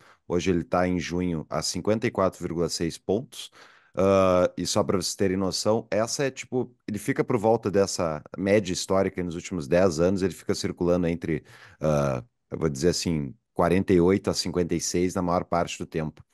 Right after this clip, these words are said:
Com exceção, obviamente, dos períodos de crise, que daí ele deu uma afundada, que nem naquele período que o,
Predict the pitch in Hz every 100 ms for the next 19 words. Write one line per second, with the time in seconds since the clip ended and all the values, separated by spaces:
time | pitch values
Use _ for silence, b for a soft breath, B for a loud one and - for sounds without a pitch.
0 | b _ - 104 98 101 101 98 98 90
1 | 90 - 92 - 87 87 87 82 - 92
2 | 101 101 - 90 76 78 78 80 82 -
3 | 85 78 78 76 80 80 80 80 78 -
4 | 78 78 - 85 76